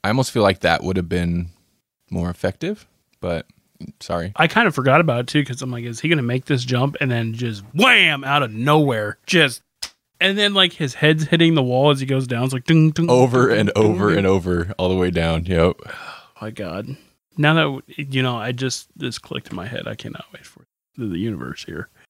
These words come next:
Speaker 2: Anyway.
Speaker 1: Oh, you, are you, are things falling into place for
Speaker 2: Yes,
Speaker 1: you?
Speaker 2: <laughs> yeah.
Speaker 1: Sweet.
Speaker 2: So I was kinda wondering what the whole premise was by the time they got to the gas station in the
Speaker 1: Mm-hmm.
Speaker 2: first part of the movie. And then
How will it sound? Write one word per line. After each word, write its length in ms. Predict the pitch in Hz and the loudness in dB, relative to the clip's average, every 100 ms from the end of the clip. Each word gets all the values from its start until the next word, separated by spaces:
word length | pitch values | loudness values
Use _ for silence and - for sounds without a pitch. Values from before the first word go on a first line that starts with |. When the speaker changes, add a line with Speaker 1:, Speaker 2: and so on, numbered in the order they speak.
| _ | _
Speaker 2:
Anyway. 360 | - 151 131 113 _ - | 4 6 6 0 _ -6
Speaker 1:
Oh, 220 | 107 127 | 2 6
you, 320 | 135 127 127 | 6 6 4
are 160 | 104 110 | 4 2
you, 180 | 104 98 | 2 0
are 200 | 107 101 | 2 2
things 240 | 120 104 | 2 -2
falling 240 | - 104 101 | 0 0 0
into 120 | 98 | -2
place 240 | 107 113 | 0 2
for 140 | 160 120 | 2 4
Speaker 2:
Yes, 260 | 131 139 | 2 4
Speaker 1:
you? 60 | 196 | 2
Speaker 2:
<laughs> 0 | |
yeah. 160 | 135 | 2
Speaker 1:
Sweet. 300 | 104 87 87 | 2 0 -2
Speaker 2:
So 180 | 82 156 - 185 143 131 _ _ _ _ - | -2 -2 -2 -2 -2 -4 _ _ _ _ -2
I 80 | 147 | 0
was 120 | 139 | 0
kinda 200 | - 175 165 | 0 0 2
wondering 240 | 156 147 | 0 0
what 180 | 135 131 | 2 0
the 120 | 117 | 0
whole 260 | 113 135 127 | -4 -4 -4
premise 400 | - 131 120 113 | -2 -2 -2 -2
was 220 | 113 113 | -4 -4
by 200 | 120 113 | -4 -4
the 100 | 113 | -4
time 320 | 110 - 120 117 | -6 -8 -6 -6
they 140 | 113 | -6
got 180 | 117 - | -6 -8
to 100 | 120 | -14
the 80 | 101 | -12
gas 280 | 113 120 - | -8 -8 -6
station 460 | 151 143 160 170 - _ - | -6 -6 -6 -8 -10 _ -8
in 60 | 98 | -4
the 60 | |
Speaker 1:
Mm-hmm. 80 | 95 | -2
Speaker 2:
first 160 | 101 120 | -2 -4
part 140 | 127 | -8
of 80 | 131 | -6
the 40 | 135 | -6
movie. 240 | 139 147 _ _ _ _ | -6 -8 _ _ _ _
And 220 | 151 127 123 | -6 0 2
then 360 | 120 117 120 | 2 2 -2